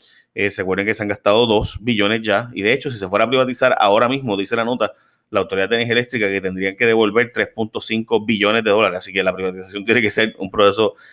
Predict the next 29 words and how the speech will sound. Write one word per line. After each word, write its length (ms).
más 240
a 20
largo 300
plazo, 400
donde 260
involucre 420
también 240
el 80
Departamento 540
de 80
Energía 240
Federal 480
y 120
a 80
la 60
Asociación 640
de 80
Estados 420
del 100
Sur. 260
Eh, 380
así 140
que 180
bien 220
interesante 640
eso. 240
Además, 640
eh, 520
dice 600